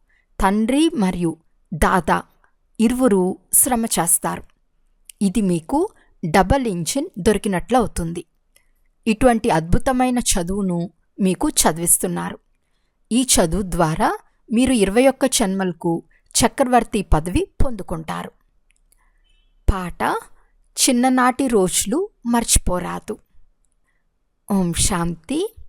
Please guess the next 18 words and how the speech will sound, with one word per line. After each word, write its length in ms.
మధురాతి 720
మధురమైన 720
పిల్లలు 640
పాట 200
విన్నారు. 480
డ్రామా 500
ప్లాన్ 320
అనుసారం 720
ఇటువంటి 420
పాటలు 600
సెలెక్ట్ 500
చేయబడ్డాయి. 580
మీరు 420
సినిమా 600
లేక 520
నాటకంలోని 760
పాటలను 540
ఉపయోగించి 920